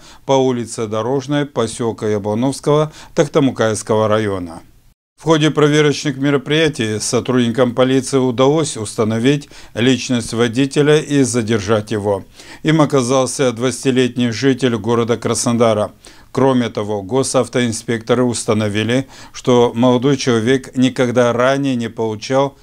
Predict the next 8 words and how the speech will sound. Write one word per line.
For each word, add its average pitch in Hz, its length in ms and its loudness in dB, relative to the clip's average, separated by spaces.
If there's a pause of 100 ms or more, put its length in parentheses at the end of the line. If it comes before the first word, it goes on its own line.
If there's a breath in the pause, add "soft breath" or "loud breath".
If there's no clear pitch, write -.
(120)
в 123 60 -6
установленном 113 720 -2
порядке 139 680 0 (220 loud breath)
водительские 139 760 0
удостоверения 127 840 0
в - 60 -14
подразделениях 110 880 -2
госавтоинспекции. 101 1300 -8